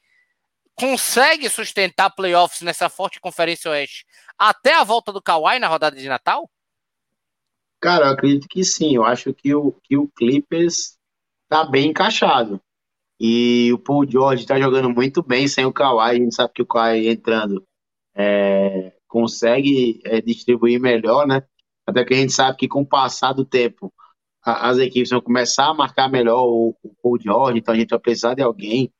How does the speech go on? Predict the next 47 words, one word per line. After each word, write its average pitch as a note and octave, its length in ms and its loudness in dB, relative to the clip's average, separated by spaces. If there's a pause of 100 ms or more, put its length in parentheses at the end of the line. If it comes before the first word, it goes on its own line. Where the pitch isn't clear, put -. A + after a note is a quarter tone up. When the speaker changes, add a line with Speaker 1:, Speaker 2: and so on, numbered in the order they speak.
(320)
Speaker 2:
é, G#2+ 580 0
é, A2 40 -4
que A2+ 200 -2 (120)
tenha B2 380 2
essa, A2+ 420 0
essa G#2 960 0 (640)
divisão C3 800 0
de, B2 140 0
de, A#2+ 220 0
de, A2+ 200 0
de, A2 240 -6
de G#2+ 480 -10
funções, B2 540 0
né? C#3 180 0 (420)
Mas A#2+ 220 2
a B2+ 40 4
gente C3+ 300 2
já C#3 200 4
vê C3+ 300 4
aí C3+ 140 2
que C3+ 240 0
o, B2+ 320 2
um, B2 220 0
um, A#2+ 420 0 (540)
eu A#2 140 2
acho B2+ 180 -2
que - 80 0
é B2 60 4
o A#2 120 4
Eric B2+ 320 0 (120)
Bledsoe, A#2+ 600 0
né? B2+ 80 -2
Acho B2+ 180 0
que - 60 -2
é B2 40 2
o B2 60 2
nome, A#2+ 320 0 (580)
é - 80 -6
o A2 140 -4
nome A#2 180 0
co-, A2+ 260 -4
correto, A2 580 -2
me A2 140 -4
corrija A2+ 320 2
a - 40 -2
pronúncia A#2 540 -2
aí. A2 200 -2